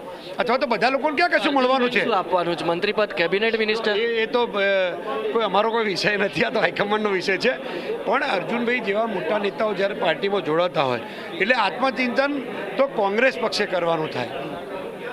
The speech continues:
Speaker 2: હવે કોણ કોણ બચ્યું છે? ચૌદ બચ્યા છે, તેમાંથી કોઈકને મૂકશો કોંગ્રેસમાં?
Speaker 1: ધારાસભ્ય તો ચૌદ છે, પણ ચૌદ હજાર, ચૌદ લાખ કાર્યકર્તાઓ જે હશે, એ લોકો ગૂંગણામણ અનુભવે છે,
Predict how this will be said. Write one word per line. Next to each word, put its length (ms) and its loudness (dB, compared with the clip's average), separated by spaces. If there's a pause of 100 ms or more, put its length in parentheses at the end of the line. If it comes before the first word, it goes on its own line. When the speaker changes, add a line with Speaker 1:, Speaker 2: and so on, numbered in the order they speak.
(440)
Speaker 2:
હવે 180 2
કોણ 240 2
કોણ 240 2
બચ્યું 360 2
છે? 240 2
ચૌદ 320 4
બચ્યા 360 4
છે, 120 0
તેમાંથી 360 2
કોઈકને 340 0
મૂકશો 380 0
કોંગ્રેસમાં? 800 0 (220)
Speaker 1:
ધારાસભ્ય 500 2
તો 100 2
ચૌદ 380 0
છે, 240 2
પણ 220 -4
ચૌદ 480 -2
હજાર, 360 4
ચૌદ 300 -2 (420)
લાખ 220 2
કાર્યકર્તાઓ 560 2
જે 140 4
હશે, 180 2 (720)
એ 160 4
લોકો 280 0
ગૂંગણામણ 540 0
અનુભવે 460 0
છે, 440 -8